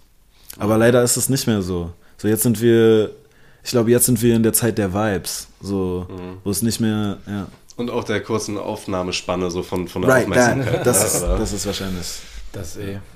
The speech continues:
Speaker 3: Ich glaub, das ist wirklich noch, noch hinderlicher, einfach so eine krass langen Sätze auch dann, also
Speaker 2: Mhm.
Speaker 3: heute als Lesegewohnheit zu durchdringen, es ist halt hart anstrengend, wenn man,
Speaker 2: Ja.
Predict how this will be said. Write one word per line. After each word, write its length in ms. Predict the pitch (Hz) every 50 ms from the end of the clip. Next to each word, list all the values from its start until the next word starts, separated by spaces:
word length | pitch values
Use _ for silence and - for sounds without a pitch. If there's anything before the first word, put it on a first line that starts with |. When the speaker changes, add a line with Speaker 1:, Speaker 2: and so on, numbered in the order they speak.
| - - -
Speaker 3:
Ich 100 | - -
glaub, 160 | - 113 113
das 120 | - 113 104
ist 160 | 95 90 95
wirklich 200 | 117 113 110 107
noch, 280 | 110 104 98 - -
noch 200 | - 110 101 98
hinderlicher, 460 | - 107 113 123 127 101 104 101 101 110
einfach 180 | 104 98 -
so 120 | - - 101
eine 100 | 95 95
krass 380 | - - - - 113 - -
langen 260 | 131 110 104 107 104
Sätze 340 | 92 98 110 107 - - 127
auch 140 | 98 98 95
dann, 240 | - 113 107 104 107
also 220 | 95 101 95 95
Speaker 2:
Mhm. 400 | 95 92 92 92 95 98 98 -
Speaker 3:
heute 260 | 104 107 123 - -
als 160 | 117 107 104 -
Lesegewohnheit 840 | 107 98 110 131 127 135 120 113 107 107 120 120 113 113 110 107 -
zu 100 | - -
durchdringen, 340 | 110 107 104 - 113 113 101
es 160 | 95 - -
ist 120 | - -
halt 260 | 92 92 92 - -
hart 260 | - 92 104 110 - -
anstrengend, 540 | 98 107 117 - - - 101 98 101 98
wenn 100 | 95 95
man, 300 | 95 98 95 95 98 95
Speaker 2:
Ja. 60 | 95